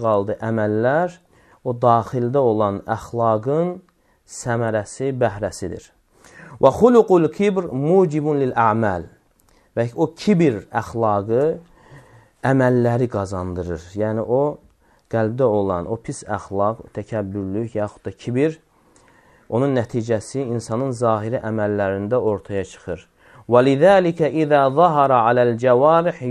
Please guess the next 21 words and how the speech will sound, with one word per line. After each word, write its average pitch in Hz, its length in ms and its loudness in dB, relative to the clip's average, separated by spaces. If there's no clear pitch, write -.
yuqalu 165 680 2
təkəbbara." 117 800 0
Və 110 100 2
buna 156 220 2
görə 107 280 2
o 120 100 0
qəlbdə 131 420 4
olan 127 380 4
kibir 123 520 -4
ortaya 131 480 2
çıxdığı 147 440 0
zaman, 104 380 0
yəni, 110 220 -2
insanın 127 380 -4
bədən 127 320 0
üzvlərində, 98 600 -2
zahiri 113 400 0
əməllərində 104 760 0
ortaya 113 440 -2
çıxdığı 139 400 -4
zaman 147 500 -2